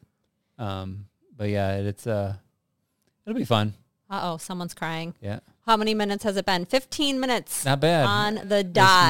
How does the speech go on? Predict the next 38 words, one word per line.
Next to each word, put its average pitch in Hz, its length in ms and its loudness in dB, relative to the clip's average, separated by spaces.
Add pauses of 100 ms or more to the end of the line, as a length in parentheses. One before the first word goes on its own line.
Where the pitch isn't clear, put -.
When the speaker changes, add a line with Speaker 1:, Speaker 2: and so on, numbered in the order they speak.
Speaker 1:
might 123 160 -6
be 120 140 0
a 117 40 2
new 120 180 4
record 113 420 2
of 101 180 0
someone 110 320 2
not 110 180 -2
yelling 107 320 0
or 101 80 -4
crying 107 320 -2
in 98 100 -4
our 90 80 -6
house. 95 420 -8
Speaker 2:
We 185 120 -8
were 190 120 -2
like, 180 360 -2
"Give 202 160 -2
us 185 160 -2
fifteen 214 480 -4
minutes, 202 260 -6
kids." 170 380 -6 (580)
All - 80 -6
Speaker 1:
Uh-huh. 196 80 -2
Speaker 2:
right. 214 220 -4 (640)
That's 180 200 -14
our 190 100 -6
cue. 196 400 -6
Speaker 1:
Um, 98 560 -4 (180)
but 113 100 0
yeah. 113 320 2
Speaker 2:
<laughs> - 60 -20 (480)
Speaker 1:
So 147 300 4
we 156 240 -4
got 170 160 0
some 160 140 -2
fun 147 160 2
stuff 127 400 0